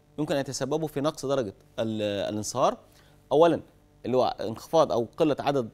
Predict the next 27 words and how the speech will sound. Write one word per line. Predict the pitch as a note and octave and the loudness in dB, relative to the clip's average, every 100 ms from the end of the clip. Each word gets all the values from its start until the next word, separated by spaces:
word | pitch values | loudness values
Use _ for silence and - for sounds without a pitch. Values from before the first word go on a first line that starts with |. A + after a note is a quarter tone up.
| - A2+ | -14 -8
ذرات | A2+ C3+ C3 | -2 0 -2
الكربون | - - A2 C3 F#3+ - - | -6 -8 -4 0 -2 -4 -4
الموجودة | A#2 C3+ - | -2 0 -2
في | |
السلسلة، | - A#2+ E3+ G3+ - - | -8 -8 -2 -2 -2 -4
وكذلك | C3+ C#3+ D3 F#3 A3+ A3 | 0 2 4 4 4 4
زيادة | D3 E3+ F#3+ F#3 C#3+ | 2 4 2 2 2
عدد | D#3 D3+ | 2 0
الروابط | - C3 C#3+ C#3+ | -2 -2 -2 -2
الثنائية | C3+ C3+ C3 C#3+ | -10 -10 -6 -6
تعمل | C#3 D#3 D3 A#2 | 0 0 0 0
على | A#2 | -2
خفض | - D3 B2+ | 0 -2 2
درجة | C3+ C3 C3 - | 0 0 -2 -6
انصهار | A#2 B2+ B2+ | -4 0 2
هذه | B2 G#2+ B2 | 0 -4 -4
الأحماض | - - A2 A2 - _ _ - | -6 -6 -6 -6 -8 _ _ -6
الدهنية. | B2 C3+ F#2+ - - - - - - - - | -2 -2 -4 -10 -20 -20 -20 -20 -20 -8 4
الخ-، | C#3 C3+ | 4 4
الخاصية | C3 B2+ C3+ - A#3+ | -2 -2 -2 4 4
الأخرى، | A#3+ A3 A3+ - - | 4 4 2 0 -2
الأحماض | C3+ C#3 F#3+ B3 | 2 2 2 0
الدهنية | F#3 G3 G#3+ G#3 | 2 2 4 4
لا | G3 A3+ | 4 4
تذوب | G#3 E3+ G#3 G#3+ | 2 4 2 2
في | - D#3+ | 2 2
الماء | D3+ A2+ | 2 0